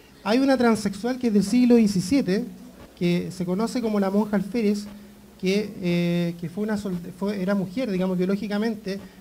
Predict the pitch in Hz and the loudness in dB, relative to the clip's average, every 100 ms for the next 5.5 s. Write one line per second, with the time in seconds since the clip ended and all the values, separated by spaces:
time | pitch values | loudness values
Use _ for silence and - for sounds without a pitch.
0 | - 156 160 180 170 170 170 202 208 220 | -10 -6 -4 -2 -2 -2 0 2 2 2
1 | 180 214 220 214 240 - - - 156 190 | 2 2 2 2 -2 -6 -20 -14 -4 0
2 | 208 214 190 180 214 208 220 208 208 202 | 2 0 -2 -2 -4 -6 -6 -4 -4 -2
3 | 196 196 190 185 170 165 - 254 247 240 | -2 -4 -4 -6 -8 -8 -2 0 0 0
4 | 202 220 220 208 233 196 170 165 180 196 | -4 -6 -4 -2 -4 -4 -4 0 0 2
5 | 196 208 190 190 220 | 2 2 0 -2 -8